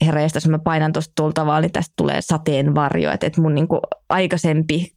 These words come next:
malli on ollut väärä. Mä huomaan eron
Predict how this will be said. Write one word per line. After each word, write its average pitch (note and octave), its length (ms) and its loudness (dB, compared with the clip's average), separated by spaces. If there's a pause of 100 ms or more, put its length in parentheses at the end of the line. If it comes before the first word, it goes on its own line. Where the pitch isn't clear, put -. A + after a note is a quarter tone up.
(340)
malli F3 460 2
on D#3+ 160 2
ollut D#3+ 280 0
väärä. D#3+ 400 2
Mä F3 160 0 (120)
huomaan E3 520 2
eron F3+ 420 0